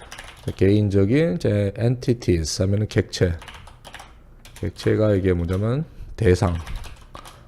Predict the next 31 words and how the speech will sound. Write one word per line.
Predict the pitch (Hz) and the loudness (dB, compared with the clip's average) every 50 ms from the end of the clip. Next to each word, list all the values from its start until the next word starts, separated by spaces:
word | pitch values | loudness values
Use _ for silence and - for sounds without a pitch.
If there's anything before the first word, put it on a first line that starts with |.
| - - - | -20 -16 -10
아, | - - 73 76 78 76 76 - - - - - - - - - - - | -8 -6 -4 -4 -4 -6 -8 -12 -20 -20 -20 -20 -20 -20 -20 -20 -8 -6
뭐 | 107 98 | -6 2
개인적인 | - 208 - 147 151 160 160 151 127 | 4 6 6 6 6 4 4 4 4
대상이면 | 123 113 110 117 113 113 110 110 113 104 - | 2 4 4 6 4 6 4 4 2 0 2
개인의 | - 107 113 120 123 123 123 123 | 4 6 6 6 6 6 4 2
고유의 | - - - 107 113 123 127 123 113 | 0 2 4 6 6 8 8 6 6
성질을 | 120 - 156 165 165 147 139 120 101 | 4 2 0 0 2 2 4 2 2
가진 | - - 90 95 95 87 | 2 2 0 0 2 2
대상이기보단 | 107 95 - 95 90 92 90 90 87 98 92 117 123 139 151 151 - - - | 2 2 4 4 2 2 2 0 0 2 2 2 2 2 -2 -6 -8 -12 -2
특정한 | - - 196 - - 185 180 175 170 | 0 0 0 2 0 0 0 0 -2
계층에 | - - 123 123 - 147 139 135 | 2 2 2 4 4 0 0 0
속해 | - 185 175 - - 190 | 0 -2 -2 4 4 4
있는 | 175 165 123 | 4 4 0
것으로서 | 107 95 85 80 - - - - - | -2 -2 -2 -4 -6 -8 -14 -10 -4
본단 | 101 90 92 85 78 76 | -2 0 0 0 0 -2
말이에요. | 76 76 76 85 110 143 - - - - - - - | -2 -2 -2 -4 -4 -6 -8 -12 -20 -20 -20 -20 -20
그러니까 | - - - - | -18 -8 -8 -6
찌끄레기고 | - - 127 - 110 95 82 76 80 78 92 131 - - - - - - 92 | -4 -2 0 2 4 4 4 2 0 0 0 0 -2 -2 -8 -20 -16 -6 -4
얘는 | 87 90 120 165 214 226 - - - - - - - | 0 2 2 2 0 -4 -8 -14 -20 -20 -20 -20 -14
고유한 | - - 92 98 95 95 90 | -2 2 6 6 6 6 4
걸 | 87 78 | 2 -2
가지는데. | - - 123 - 98 82 76 73 76 78 92 147 175 - - - - - - - - - - - - - - - - | -2 -2 0 2 2 2 2 0 0 2 2 2 0 0 -8 -20 -20 -20 -20 -20 -20 -20 -20 -20 -20 -20 -20 -14 -2
자, | - 110 107 107 104 101 101 | 4 6 8 8 8 8 6
그다음 | 113 123 147 160 160 160 156 | 8 8 8 6 6 4 2
또 | 147 | 0
science | 135 123 - - - 165 160 165 165 165 165 165 160 151 - 156 143 - | 0 0 -2 0 4 6 6 8 8 6 6 4 4 2 0 -2 2 4
based가 | 143 135 143 139 - - - - 135 131 135 135 131 127 | 4 4 4 4 0 -4 -2 -2 2 6 6 6 8 6
해서 | 120 113 - - | 6 4 2 2
과거 | - 104 107 117 113 | 2 2 4 4 2
분사로 | 104 104 98 98 92 | 2 4 2 2 2
썼죠. | 82 - - - - 90 | 2 -2 -6 0 0 0